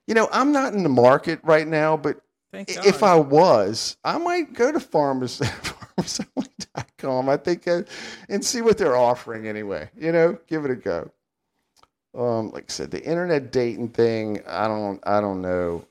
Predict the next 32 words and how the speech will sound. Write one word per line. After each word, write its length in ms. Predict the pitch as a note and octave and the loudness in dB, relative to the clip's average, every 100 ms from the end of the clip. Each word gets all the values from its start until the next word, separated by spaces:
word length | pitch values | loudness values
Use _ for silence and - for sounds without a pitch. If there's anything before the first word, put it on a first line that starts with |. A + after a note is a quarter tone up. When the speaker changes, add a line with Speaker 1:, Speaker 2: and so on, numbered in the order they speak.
| - | -14
Speaker 1:
you 120 | F#2 | -10
know, 280 | E2 D#2 - | -10 -10 -10
it's 300 | B2 A2 - | -6 -6 -2
just 240 | C3 A#2 G#2+ | -2 0 -4
a 40 | |
picture 540 | - A#2 A#2 - A2+ | -4 -4 -4 -4 -2
and 80 | G#2+ | -2
a 60 | G2 | -2
profile. 1000 | - G#2+ G#2+ G#2 - G2 G2+ G2 G2 F#2+ | -2 0 2 0 0 2 4 2 0 -2
It 100 | G2 | -6
could 200 | G#2 F#2 | -10 -6
be 140 | G2 | -4
a 60 | F2+ | -4
bunch 320 | F#2+ F#2+ - | -4 -6 -6
of 100 | F#2+ | -4
lies. 640 | F#2 F2+ F2 F2 F2 E2+ | -2 0 2 2 0 -2
I 160 | E2+ F#2 | -2 -2
don't, 300 | G2+ F#2+ - _ _ - - - - - - - - - - | -2 -6 -10 _ _ -20 -20 -20 -18 -18 -18 -18 -20 -14 2
I 120 | D#3 | 2
don't 200 | G3 F#3 | 2 -2
know. 460 | E3 D#3 D3+ D#3 C#3+ _ - - - - | 0 2 0 -2 -6 _ -20 -20 -20 -10
Speaker 2:
A 40 | E3+ | -2
lot 160 | F#3 | 2
Speaker 1:
Anyway. 480 | F3+ E3 D#3 D3 C#3+ | 4 6 6 6 2
Speaker 2:
of 60 | C3 | 0
Ni-, 60 | G3 | 2
Nigerians 920 | G3 E3+ F3 F#3 F#3+ F#3+ F#3+ F3+ - | 2 0 -4 0 0 0 0 -2 -4
trying 240 | - F#3 F3+ | -4 -4 -4
to 80 | E3 | -4
steal 360 | - - F3 E3+ | -8 -4 -2 -2
your 180 | E3 | -4
money. 560 | E3 E3 E3 E3+ E3 D#3+ | -6 -6 -6 -8 -8 -8